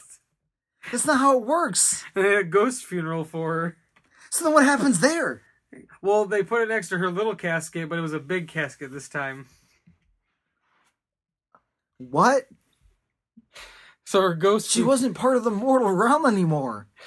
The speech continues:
Speaker 2: Yeah.
Speaker 1: Why was there a casket involved?
Speaker 2: <laughs> 'Cause they ghosts still have funerals. They're still civilized.
Speaker 1: What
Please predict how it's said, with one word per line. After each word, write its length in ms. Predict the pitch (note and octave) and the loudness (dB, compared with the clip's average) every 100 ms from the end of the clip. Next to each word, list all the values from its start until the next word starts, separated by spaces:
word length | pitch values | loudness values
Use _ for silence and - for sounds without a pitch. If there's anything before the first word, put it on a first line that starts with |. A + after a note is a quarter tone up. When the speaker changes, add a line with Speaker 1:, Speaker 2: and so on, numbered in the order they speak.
| - _ | -20 _
Speaker 2:
Yeah. 300 | G#3 B3+ F#3 - _ _ _ _ _ - | -2 -2 -4 -10 _ _ _ _ _ -2
Speaker 1:
Why 120 | C4 | 2
was 160 | C4 B3 | 4 4
there 100 | A#3+ | 2
a 60 | |
casket 460 | - C4+ C4+ - G#3+ | -2 -4 -4 -4 -2
involved? 520 | D#3 C#3+ A2+ A2 - _ - - - | 2 2 0 -6 -14 _ -14 -12 -14
Speaker 2:
<laughs> 460 | - - - - _ | -14 -20 -20 -20 _
'Cause 320 | A3+ - D4+ | -8 -4 -4
they 180 | G3 F#3+ - _ _ | -2 -4 -8 _ _
ghosts 300 | G#3+ G#3+ - | -2 -2 -6
still 260 | - - F#3+ | -10 -4 -2
have 140 | E3+ | -2
funerals. 720 | - F3+ A#3+ F#3+ G#3 G#3+ - _ _ _ _ _ _ - | -4 -6 -4 -4 -4 -6 -18 _ _ _ _ _ _ -8
They're 80 | |
still 240 | F3+ C4 A#3+ | -4 0 0
civilized. 920 | - F#3 F#3+ E3 C3 D3+ F3 - - _ _ _ - - _ _ _ _ _ _ _ - | 0 -4 -2 -4 -4 -6 -8 -14 -18 _ _ _ -20 -20 _ _ _ _ _ _ _ -8
Speaker 1:
What 400 | F#3 C#3 A#3+ E4+ | -8 2 4 4